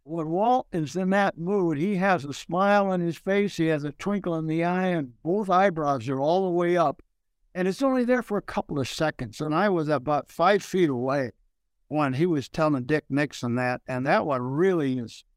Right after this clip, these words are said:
is so vivid because it's so Walt, and it's so creative, and it's so,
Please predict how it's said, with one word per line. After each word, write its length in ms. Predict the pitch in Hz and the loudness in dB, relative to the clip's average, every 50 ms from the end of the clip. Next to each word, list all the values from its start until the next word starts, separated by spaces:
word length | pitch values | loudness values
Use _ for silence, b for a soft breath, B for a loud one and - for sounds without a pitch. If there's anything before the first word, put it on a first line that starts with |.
| _ - | _ -10
is 100 | 123 - | -10 -6
so 220 | - 208 226 214 | -4 -4 -4 -4
vivid 440 | 139 113 101 120 190 226 180 143 - - _ _ _ _ _ _ _ | -4 -6 0 2 4 4 4 2 -4 -6 _ _ _ _ _ _ _
because 360 | - 165 156 196 196 180 143 | -4 -2 0 2 2 2 2
it's 180 | 170 160 - - | 0 -2 -2 -4
so 220 | - - 226 233 | -2 0 0 0
Walt, 500 | 214 185 156 170 202 214 190 180 190 - - | 0 0 0 2 4 4 4 4 2 -2 -4
and 180 | - 160 165 170 | -4 -4 -2 -2
it's 180 | 151 151 - | -4 -4 -6
so 220 | - - 196 208 208 | -6 -2 -2 -2 -2
creative, 640 | - - - 185 180 185 190 196 202 214 208 185 - | -4 -6 -4 -2 0 2 2 2 2 0 -2 -2 -2
and 160 | 147 151 156 | -2 -2 -2
it's 200 | 147 139 - - | -4 -6 -8 -4
so, 420 | - 180 185 190 196 202 175 - | 0 2 4 4 4 2 0 -4